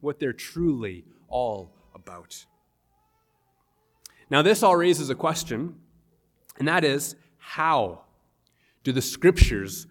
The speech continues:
bear witness to Christ? How is it that Jesus can say that Moses wrote of him? I don't know if you've read through the Old Testament lately, uh, but if you do so looking for the name Jesus of Nazareth, you will be disappointed.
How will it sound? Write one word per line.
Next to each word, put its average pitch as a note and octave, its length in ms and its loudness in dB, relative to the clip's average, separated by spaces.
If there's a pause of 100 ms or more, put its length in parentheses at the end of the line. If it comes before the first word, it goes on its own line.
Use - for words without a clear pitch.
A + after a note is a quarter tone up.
bear C3+ 280 0
witness C3 600 -4 (160)
to - 100 -20
Christ? - 600 -14 (800)
How G#3 300 10
is A3+ 160 10
it F#3 120 2
that C#3 80 2
Jesus F#3+ 520 4
can E3 140 0
say G#3 220 4
that D#3+ 140 0
Moses D#3 580 0
wrote F3+ 340 -4
of C3+ 140 -12
him? E3+ 300 -6 (1300)
I - 80 -4
don't D3+ 80 0
know D#3+ 60 0
if D#3+ 100 -6
you've C#3+ 160 -4
read D#3+ 240 -2
through E3 140 -4
the D#3 100 0
Old D3 120 -2
Testament E3 500 -4
lately, C3+ 480 -6 (640)
uh, G#2+ 120 -6
but C3+ 140 -2
if D3 120 -4
you E3+ 100 -2
do G#3+ 200 0
so E3 260 2
looking F3+ 400 0
for F3 160 -8
the D3 100 -8
name F#3 460 -4
Jesus F3 440 -4
of D#3+ 100 -8
Nazareth, D3 580 -2
you C#3 140 -12
will D#3+ 100 -10
be D3 180 -18
disappointed. C#3 680 -14